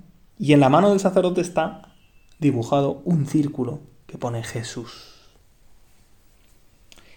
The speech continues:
Y entre Jesús, la Eucaristía, ese círculo,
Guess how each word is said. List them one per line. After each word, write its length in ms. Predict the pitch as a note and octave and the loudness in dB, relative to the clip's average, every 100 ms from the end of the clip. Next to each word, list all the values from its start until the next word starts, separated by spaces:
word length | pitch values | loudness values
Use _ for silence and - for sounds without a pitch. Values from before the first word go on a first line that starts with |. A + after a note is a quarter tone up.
| - | -6
Y 100 | C#3+ | 2
entre 260 | C#3+ - B2 | 2 2 0
Jesús, 720 | A#2+ A2+ - E3+ - - - - _ - | -2 -4 -2 -4 -4 -18 -20 -20 _ -18
la 100 | - | -6
Eucaristía, 840 | A#2 A2+ G#2+ G#2 - - C#3+ G#2+ - | -6 -4 -6 -8 -12 -4 -4 -4 -10
ese 220 | - - | -8 -6
círculo, 520 | A#2 C3+ B2+ A#2+ - | 0 0 0 -4 -12